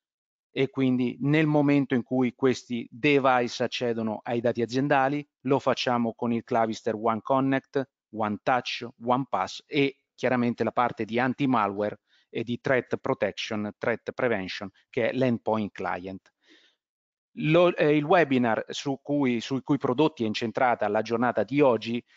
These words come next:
sono i prodotti della serie Network Security, della, della,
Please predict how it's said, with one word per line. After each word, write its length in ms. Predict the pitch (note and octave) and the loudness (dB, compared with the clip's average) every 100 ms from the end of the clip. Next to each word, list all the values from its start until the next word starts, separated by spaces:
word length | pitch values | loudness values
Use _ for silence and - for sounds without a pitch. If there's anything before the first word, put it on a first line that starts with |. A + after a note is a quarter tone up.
| _ | _
sono 280 | - D#3 C#3+ | -2 2 2
i 60 | |
prodotti 460 | C3+ C3+ B2+ - B2 | 2 2 0 0 0
della 220 | A#2+ A#2 | 2 2
serie 400 | - B2 A#2 A#2 | 2 0 0 0
Network 380 | A#2 B2 - G2 | 0 -2 -4 -10
Security, 680 | - G2 A2 G2+ G2+ G2+ F#2+ | -10 -12 -8 -8 -8 -10 -4
della, 280 | G#2 G#2 | -2 -2
della, 320 | G#2 A2 G#2 | -4 -4 -2